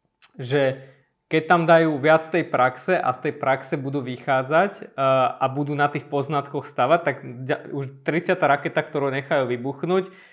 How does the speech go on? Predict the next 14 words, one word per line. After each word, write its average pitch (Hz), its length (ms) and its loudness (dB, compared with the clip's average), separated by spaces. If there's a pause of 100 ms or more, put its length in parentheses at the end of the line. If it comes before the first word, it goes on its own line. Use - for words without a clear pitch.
(640)
že 131 160 -2
bude 143 480 0
ich 135 320 -8
aj 131 400 0
akože 127 240 -8
stať 123 400 0
menej 127 560 -6
proste, 160 720 -6
e, 165 160 -8
lebo 123 400 0
budú, 131 240 -4
budú 143 320 -4
vedieť, 139 260 0
že 139 140 -2